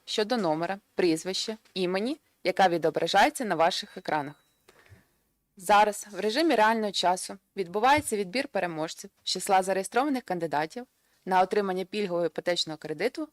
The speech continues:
внутрішньо переміщеним особам. Нагадую, що сьогодні буде обрано сто переможців,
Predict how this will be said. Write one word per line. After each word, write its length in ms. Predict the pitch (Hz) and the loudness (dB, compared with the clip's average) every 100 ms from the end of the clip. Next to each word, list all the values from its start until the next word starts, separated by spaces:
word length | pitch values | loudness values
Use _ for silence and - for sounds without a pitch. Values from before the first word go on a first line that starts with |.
| - | -6
внутрішньо 500 | 175 214 285 - 147 | -4 -4 -6 -8 -6
переміщеним 640 | 175 170 170 - 196 190 | -4 -4 -4 -6 -8 -8
особам. 420 | 190 - 147 147 160 _ _ _ - - - | -8 -6 -6 -6 -16 _ _ _ -20 -20 -14
Нагадую, 540 | - 190 214 190 165 185 | -2 2 4 4 0 -8
що 180 | - 202 | -8 -6
сьогодні 240 | 190 202 196 | -4 -6 -4
буде 200 | 185 175 | -4 0
обрано 380 | 196 185 185 | 0 -2 -6
сто 220 | 185 - 254 | -6 -4 -2
переможців, 600 | 294 247 180 170 - | 0 0 -2 -4 -8